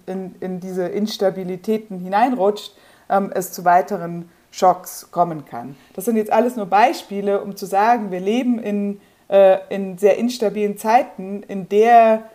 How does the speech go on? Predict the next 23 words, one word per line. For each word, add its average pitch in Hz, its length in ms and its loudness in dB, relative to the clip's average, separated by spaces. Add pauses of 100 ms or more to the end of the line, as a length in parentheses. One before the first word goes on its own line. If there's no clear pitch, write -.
(240)
mehr 220 340 2
Schocks, - 640 -2
ähm, 185 400 -2 (280)
die 247 300 2
in 208 160 -4
der 196 140 2
Regel 196 260 0
sehr 190 200 0
sektorell 190 640 0
sind, 185 280 -8
häufig 185 340 -4
sogar 170 340 -4 (300)
güterspezifisch 180 960 -6
sind, 214 360 -4 (300)
ähm, 196 260 2 (540)
wahrscheinlicher 220 840 2
sind, 185 360 -6
als 175 180 -2
sie 190 60 -10
vielleicht 180 300 -4
noch, 180 300 -10
ähm, 170 320 -8
vor 170 200 -4